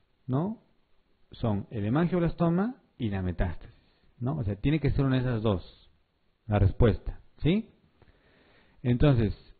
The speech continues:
analicemos lo que dice aquí. La resonancia muestra una imagen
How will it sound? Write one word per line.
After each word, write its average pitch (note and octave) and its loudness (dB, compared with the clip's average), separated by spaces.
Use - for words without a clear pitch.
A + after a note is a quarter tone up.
analicemos C3+ 6
lo D3 4
que C3+ 0
dice B2+ 0
aquí. A2+ -2
La G2+ 0
resonancia C#3 2
muestra C#3+ 2
una C3+ 2
imagen D3+ 0